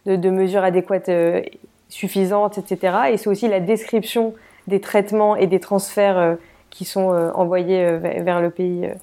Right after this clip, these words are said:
importateur. Et donc tout ça est, en fait, tout ça est pré-rédigé et puis le,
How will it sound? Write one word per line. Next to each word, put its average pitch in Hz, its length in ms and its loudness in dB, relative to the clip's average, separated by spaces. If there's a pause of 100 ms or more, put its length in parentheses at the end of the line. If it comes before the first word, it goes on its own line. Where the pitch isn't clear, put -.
(300)
importateur. 185 800 0 (340)
Et - 60 -2
donc 190 160 0
tout 196 120 -4
ça 247 240 0
est, 190 200 2
en 185 80 0
fait, 233 340 -4 (340)
tout 226 140 0
ça 240 160 2
est 208 80 2
pré-rédigé 220 840 0
et 190 40 0
puis - 160 -2
le, 190 220 0